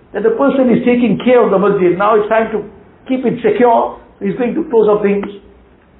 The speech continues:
So that is just an example, one simple example of, there's so many things we can do to be part of the masjid. It's not just, "Well, I walked in and I walked out," and then that too, somehow we try to apply labor law.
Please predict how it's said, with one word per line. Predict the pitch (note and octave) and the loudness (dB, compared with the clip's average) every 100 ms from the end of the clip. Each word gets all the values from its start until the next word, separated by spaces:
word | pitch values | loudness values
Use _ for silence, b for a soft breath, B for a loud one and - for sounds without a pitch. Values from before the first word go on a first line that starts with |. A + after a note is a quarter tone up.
| _ _ - - - | _ _ -20 -20 -12
So | - | -4
that | C4+ - | 0 2
is | - | 2
just | D#4+ D#4 | 2 2
an | G4 A3 | 2 2
example, | C#3+ F#3 G#3+ A3+ A#3 G3 G#3 | 2 2 2 0 -2 2 4
one | G3 F3 - | 4 0 -4
simple | D4 C#4+ C4+ G3+ | -4 -2 -2 -2
example | C#3 E3+ G#3 A3+ A3+ G#3 | 0 0 0 -2 -2 -2
of, | G3+ | -2
there's | C4+ - | -4 -4
so | D4+ F4 | -2 0
many | F4 D#4+ - | 0 -2 -2
things | C4 G#3+ F3 | -2 0 2
we | C#4 | 2
can | C#4 B3+ A3+ | 2 2 2
do | B3+ B3+ | 2 0
to | A#3 | 0
be | G#3+ - | -6 -6
part | G#3 A#3+ B3 - - | -2 2 2 -2 -4
of | G3 F#3 | -4 -2
the | F3+ | -4
masjid. | F#3+ F#3 F#3 E3+ - B B B - | -2 -2 0 0 -2 B B B -12
It's | F#3 | -4
not | A#3 C4+ | -2 -2
just, | A#3+ A#3 A#3 | 0 -2 0
"Well, | G#3+ | 2
I | G3 | 4
walked | G3+ B3 B3 | 2 2 -2
in | A#3 | -4
and | G3 F3 | 0 2
I | |
walked | E3 G#3+ - | 2 2 2
out," | G3 G3 - - B B - | 2 2 0 -8 B B -12
and | F3 F#3 | -6 -4
then | F#3 | -2
that | A3+ - | -4 -4
too, | A#3+ G#3+ - - - | -2 -2 -2 -6 -6
somehow | - F3+ G3 G3 | -2 2 2 2
we | G3 | 0
try | G3 F#3+ | 0 0
to | G3 E3+ | 0 -2
apply | - F#3+ F#3 | 0 2 4
labor | E3 G3+ G3 | 2 2 2
law. | E3+ D#3 A#2+ - | 2 2 0 -6